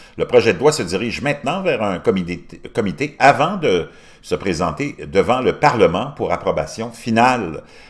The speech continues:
peut-être dès la semaine prochaine. Dans l'intervalle, Gantz et Netanyahou devraient poursuivre les négociations dans une ultime tentative pour préserver leur alliance en difficulté. En rejoignant l'opposition lors du vote de mercredi, le parti de Gantz a exprimé son mécontentement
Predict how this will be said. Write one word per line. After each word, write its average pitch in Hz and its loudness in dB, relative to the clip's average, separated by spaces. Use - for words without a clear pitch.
peut-être 85 4
dès 101 8
la 98 6
semaine 98 -4
prochaine. 90 -4
Dans - 4
l'intervalle, 156 6
Gantz 151 0
et 233 2
Netanyahou 120 4
devraient 101 0
poursuivre 185 -2
les 156 -2
négociations 104 -2
dans 120 -4
une 85 -8
ultime 170 -8
tentative 87 -6
pour 78 -8
préserver 85 -4
leur 76 -2
alliance 76 -8
en 73 -12
difficulté. 76 -2
En 110 6
rejoignant 131 2
l'opposition 117 -2
lors 113 8
du 190 -2
vote 127 4
de 190 2
mercredi, 143 4
le 196 4
parti - -2
de 113 2
Gantz 156 0
a 113 2
exprimé 120 -4
son 98 -4
mécontentement 110 -4